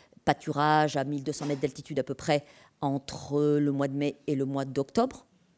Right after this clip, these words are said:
Voyez, euh, et, euh, Julien Gracq, dans ce que je vais vous lire, décrit, euh,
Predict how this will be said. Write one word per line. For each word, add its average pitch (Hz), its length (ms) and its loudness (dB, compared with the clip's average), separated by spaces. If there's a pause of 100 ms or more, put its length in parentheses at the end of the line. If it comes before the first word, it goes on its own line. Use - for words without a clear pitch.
(120)
Voyez, 165 220 -6 (440)
euh, 139 280 6 (160)
et, 165 240 6 (240)
euh, 139 240 0 (300)
Julien 160 260 2
Gracq, 165 540 -4
dans 151 140 -2
ce - 140 -6
que 151 80 -2
je 131 100 -4
vais 139 60 2
vous 135 120 -6
lire, 233 320 -2 (760)
décrit, 240 540 4 (540)
euh, 156 340 -6